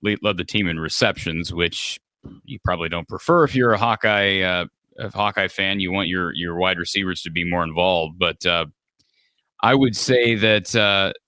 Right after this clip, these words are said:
yeah, that's natural that he would favor those guys. And you gotta remember, too, I mean, he doesn't have a ton. I don't think, I think it's fair to say that, that Petrus' camaraderie and chemistry with Alec Wick is going to be limited because Alec Wick,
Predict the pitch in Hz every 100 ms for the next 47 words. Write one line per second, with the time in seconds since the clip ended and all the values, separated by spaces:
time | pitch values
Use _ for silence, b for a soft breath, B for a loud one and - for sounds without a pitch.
0 | _ _ 131 131 80 87 - 104 107 -
1 | 107 107 104 117 104 101 110 104 90 87
2 | - _ - - - 110 107 107 110 104
3 | 104 104 107 110 120 107 110 98 - 120
4 | 95 98 95 123 95 92 85 - 104 107
5 | - 92 - _ _ _ - 123 107 -
6 | 123 120 101 - 107 101 92 - - 98
7 | 92 143 127 110 95 - 113 98 101 104
8 | 98 95 87 - 117 104 - 98 85 80
9 | 101 92 - 104 98 80 95 92 85 80
10 | 80 107 95 78 80 87 95 90 82 -
11 | b b b - 113 - 110